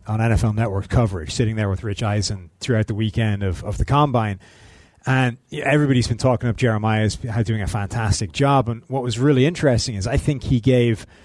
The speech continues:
the, the, the best, um, window into the mind of traditional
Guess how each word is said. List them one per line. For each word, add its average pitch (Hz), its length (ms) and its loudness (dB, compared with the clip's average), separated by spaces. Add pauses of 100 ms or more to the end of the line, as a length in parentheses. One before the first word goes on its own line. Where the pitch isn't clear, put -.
(520)
the, 123 100 -2
the, 117 240 2
the 123 80 2
best, - 640 -2 (500)
um, 104 520 -2 (460)
window 123 640 0
into 117 180 -2
the 117 100 2
mind 123 560 0
of 110 280 -2
traditional 117 800 0